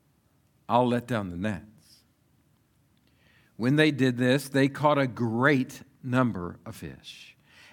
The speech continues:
and their nets began to tear. And they signaled to their partners in the other boat to come and help them. And they came and filled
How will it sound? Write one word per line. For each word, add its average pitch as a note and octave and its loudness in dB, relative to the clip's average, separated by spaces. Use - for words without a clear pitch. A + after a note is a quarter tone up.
and F3+ 2
their E3 6
nets G3+ 2
began D#3+ 2
to C#3+ -14
tear. D3+ -2
And A3+ 4
they A3 6
signaled A#3 -2
to G3+ -2
their F#3+ 2
partners D#3+ 0
in G3 2
the G#3+ 2
other A#3 2
boat C#3 2
to D#3 -4
come B3 0
and B3+ 4
help C#4+ 4
them. E2 -4
And F#3 -2
they G3 2
came E3+ -2
and F3 2
filled A#2+ -2